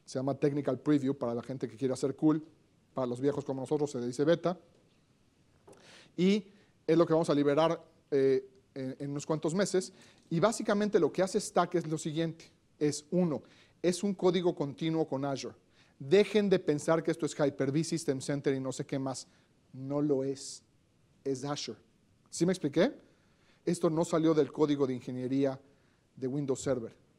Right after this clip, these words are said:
Esto salió del código de ingeniería de Azure. Entonces, lo que nosotros dijimos es, "¿Qué pasa si yo mantengo una infraestructura que tienes que estar actualizado todo el tiempo?". O sea, no te voy a dejar que estés en, en N menos uno ni en N menos dos.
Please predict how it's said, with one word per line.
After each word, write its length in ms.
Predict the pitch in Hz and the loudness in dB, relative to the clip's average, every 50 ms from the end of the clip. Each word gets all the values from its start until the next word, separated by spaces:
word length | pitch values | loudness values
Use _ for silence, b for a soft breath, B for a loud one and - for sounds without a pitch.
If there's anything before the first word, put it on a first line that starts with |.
| _ _ _ _ b b b b b b | _ _ _ _ b b b b b b
Esto 200 | b 151 - - | b -6 -6 -6
salió 240 | 147 - 147 139 151 | -4 -2 0 2 2
del 100 | 156 143 | 2 2
código 260 | - 156 156 160 156 | 2 2 2 4 4
de 80 | 147 135 | 2 0
ingeniería 560 | 127 - 135 127 127 127 143 151 156 165 160 - _ _ _ _ _ _ _ _ _ _ _ _ | -2 -6 -8 -8 -4 0 2 2 2 0 -2 -8 _ _ _ _ _ _ _ _ _ _ _ _
de 140 | 113 120 123 | -12 -10 -10
Azure. 300 | 131 131 - - - - _ _ _ _ _ _ _ _ _ _ - _ _ _ _ _ _ _ _ _ b b b b b b b | -10 -10 -12 -14 -16 -18 _ _ _ _ _ _ _ _ _ _ -20 _ _ _ _ _ _ _ _ _ b b b b b b b
Entonces, 600 | - 147 143 131 - 175 185 180 - 147 131 - - - | -10 -10 -6 0 2 2 2 4 2 -2 -2 -2 -6 -10
lo 120 | 123 123 | -10 -8
que 100 | - 135 | -8 -8
nosotros 340 | 127 127 - 165 165 180 160 | -10 -6 -4 -4 -2 -2 -4
dijimos 320 | 160 151 165 151 147 - | -4 -4 -6 -6 -4 -6
es, 100 | 139 - | -8 -6
"¿Qué 140 | - - 175 | -4 -6 -6
pasa 340 | 175 - 175 165 - - 151 | -2 -2 -4 -4 -4 -6 -12
si 140 | - - 131 | -10 -6 -4
yo 100 | 139 147 | -2 -2
mantengo 340 | 160 156 151 151 156 151 | -2 -2 -4 -4 -4 -4
una 100 | 151 151 | -4 -4
infraestructura 580 | 143 - 147 - - 143 - - 135 139 139 - b b b b b b b b b - | -4 -6 -6 -6 -6 -10 -6 -4 -2 -2 -2 -4 b b b b b b b b b -6
que 120 | - 139 | -6 -6
tienes 360 | - - 160 165 165 170 165 | -4 -2 0 0 0 0 -2
que 80 | - 143 | -6 -6
estar 220 | - - 160 151 | -4 0 2 2
actualizado 580 | 156 147 - 135 123 127 120 - 139 135 139 131 | 2 0 -2 -4 -4 -4 -4 -4 -2 -2 -2 -2
todo 240 | - 135 131 131 131 | -2 -2 0 0 0
el 60 | 123 | -2
tiempo?". 360 | - 143 139 135 131 - - _ _ _ _ _ _ _ _ _ _ B B B B B | -2 -6 -8 -8 -10 -16 -20 _ _ _ _ _ _ _ _ _ _ B B B B B
O 100 | B 143 | B 0
sea, 300 | - 180 147 - - - - | 2 2 0 0 -2 -14 -8
no 300 | 147 151 170 190 202 196 | -4 2 4 6 6 6
te 100 | - 208 | 6 4
voy 180 | 180 185 190 190 | 6 6 6 6
a 40 | |
dejar 260 | 170 156 - 170 165 165 | 6 4 2 0 -2 0
que 80 | - | -2
estés 260 | 156 - 165 156 - 160 | -2 0 0 0 0 0
en, 200 | 143 143 139 139 139 | -4 -4 -6 -8 -8
en 160 | 139 139 143 | -8 -6 -4
N 180 | 151 151 156 | -4 -4 -2
menos 260 | 147 147 139 139 - - | -2 -2 -4 -4 -2 -2
uno 160 | 156 151 147 | -2 -2 -2
ni 100 | 143 135 | -2 -4
en 80 | 131 135 | -4 -6
N 140 | 135 139 135 | -6 -6 -6
menos 220 | 135 135 131 127 | -4 -4 -4 -2
dos. 240 | 143 139 131 - | -2 -2 -4 -4